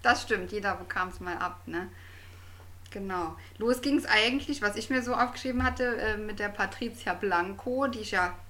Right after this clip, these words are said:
super gut leiden kann. Die ist ja ganz sympathisch. Ähm, die hat angefangen mit,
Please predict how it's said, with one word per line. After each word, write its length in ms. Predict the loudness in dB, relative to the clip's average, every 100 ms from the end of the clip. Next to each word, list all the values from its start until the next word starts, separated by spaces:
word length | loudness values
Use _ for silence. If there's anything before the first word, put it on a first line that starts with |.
| -14
super 340 | -8 -4 0 0
gut 160 | 2
leiden 320 | 2 2 0
kann. 300 | 0 2 2
Die 160 | 0 -4
ist 80 | -12
ja 60 | 4
ganz 220 | 6 6
sympathisch. 680 | 2 -2 -2 -2 -4 -6 -8 -14 -14 -14 -10 -10 -10 -12 -14 -16 -16 -16 -14 -14 -16 -14 0
Ähm, 380 | 6 6 6 4
die 180 | 4
hat 360 | 6 4 2 -2 4
angefangen 680 | 4 4 6 6 6 4
mit, 140 | 4